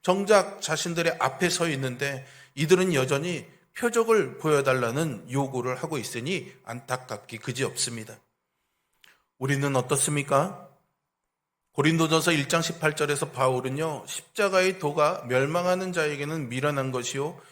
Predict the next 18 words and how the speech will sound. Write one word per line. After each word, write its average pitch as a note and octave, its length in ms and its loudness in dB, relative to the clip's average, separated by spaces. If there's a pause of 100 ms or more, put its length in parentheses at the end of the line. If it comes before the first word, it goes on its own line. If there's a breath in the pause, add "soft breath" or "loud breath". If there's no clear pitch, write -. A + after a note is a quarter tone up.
(200 loud breath)
구원을 F3+ 420 2
받는 F3+ 300 4
우리에게는 C#3+ 640 -2
하나님의 E3 520 -4
능력이라고 C3 1000 -6
말합니다. G#2 640 -6 (1000)
새 - 160 2
번역 G#3 240 4
성경에서는 G3 640 0
이 D#3+ 80 -4
십자가의 F3 580 -2
도를 C#3 340 -2
십자가의 E3+ 520 -2
말씀이라고 B2+ 1200 -4
번역합니다. A#2 800 -8 (760 soft breath)
영어 C#3+ 220 4
성경에 E3 360 0
보니까 C3 600 -4